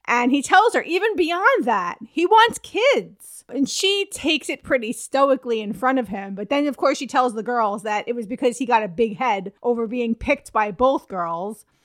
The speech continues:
And he should have just said he wanted to hang out with the new girls and explore, rather than making it personal. But you know what, Sharon, it kind of was, even before the girls came in.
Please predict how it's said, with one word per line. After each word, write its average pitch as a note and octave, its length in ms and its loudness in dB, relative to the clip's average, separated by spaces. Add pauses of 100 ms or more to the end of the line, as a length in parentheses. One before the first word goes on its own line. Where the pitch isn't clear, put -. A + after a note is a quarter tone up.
(360)
And E4 540 6
he F4 160 0
should F#4 140 2
have F4+ 100 -4
just - 300 -2
said G4 260 6
he E4 160 0
wanted B3+ 320 0
to A#3+ 100 2
hang A#3+ 220 0
out A#3 160 0
with - 80 -4
the A3+ 100 0
new A#3 180 0
girls A3+ 360 0
and A#3 100 -4
explore, A3+ 720 -2 (280)
rather C#4+ 260 6
than C#4 180 2
making C4+ 300 2
it - 140 -2
personal. G3 800 -4 (340)
But E4 200 4
you F4+ 120 -6
know F#4 120 6
what, F#4 220 6 (160)
Sharon, F#4 580 0 (100)
it F4+ 180 0
kind G#4 320 2
of C#4+ 180 2
was, A3+ 520 4
even F#4+ 300 -2
before G4 360 4
the F4 60 0
girls B3 320 2
came A3 260 -2
in. F#3 380 -10